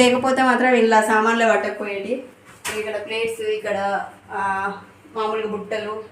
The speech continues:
గ్లాసులు, ఇవి అయితే మెయిన్. ఇగో గిన్నెలు, ఇవన్నిటికీ స్పూన్స్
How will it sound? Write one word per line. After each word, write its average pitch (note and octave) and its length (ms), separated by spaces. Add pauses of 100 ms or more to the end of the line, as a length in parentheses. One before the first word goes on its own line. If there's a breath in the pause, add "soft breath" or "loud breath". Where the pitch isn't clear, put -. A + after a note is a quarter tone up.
(580)
గ్లాసులు, G#3+ 400 (180)
ఇవి A#3+ 140
అయితే - 240
మెయిన్. A3 300 (1120)
ఇగో G3+ 160 (100)
గిన్నెలు, G#3 440 (200)
ఇవన్నిటికీ A3 560 (100)
స్పూన్స్ G#3+ 460